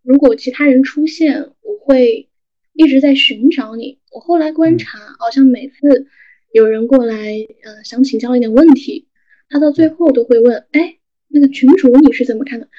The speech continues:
Speaker 1: 就是那种越过人海去找你的感觉。
Speaker 2: <laughs> 反，反正现在，现在我也是，对，就是基本上就单独聊。但是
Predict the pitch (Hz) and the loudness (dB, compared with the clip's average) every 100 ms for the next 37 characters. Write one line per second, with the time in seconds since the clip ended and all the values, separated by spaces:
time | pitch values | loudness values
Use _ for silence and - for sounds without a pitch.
0 | _ - 330 330 311 233 214 294 381 277 | _ -4 0 2 4 2 0 2 4 4
1 | 247 214 214 269 - 233 - 269 269 220 | 4 2 0 -4 -4 -16 -4 0 0 -2
2 | 220 277 220 208 269 269 262 - - _ | 0 2 2 -2 -8 -8 -8 -14 -20 _
3 | _ _ _ - 139 - 123 - - _ | _ _ _ -18 -18 -12 -14 -14 -20 _
4 | - _ _ 202 _ _ _ _ _ _ | -20 _ _ -20 _ _ _ _ _ _
5 | 131 _ _ _ _ _ _ _ _ _ | -20 _ _ _ _ _ _ _ _ _
6 | _ _ _ - 120 120 - 120 123 151 | _ _ _ -18 -18 -18 -20 -14 -10 -6
7 | 185 165 165 151 135 - 165 151 135 123 | -4 -4 -4 -6 -6 -6 -4 -2 -2 0
8 | 113 104 101 - 120 110 - 107 98 120 | -2 -4 -12 -18 -16 -16 -16 -20 -20 -20
9 | 113 _ 156 156 120 - 117 117 117 107 | -20 _ -14 -12 -14 -14 -10 -10 -8 -10
10 | 101 95 92 - _ 143 156 170 156 143 | -10 -18 -20 -20 _ -6 -6 -2 -2 -2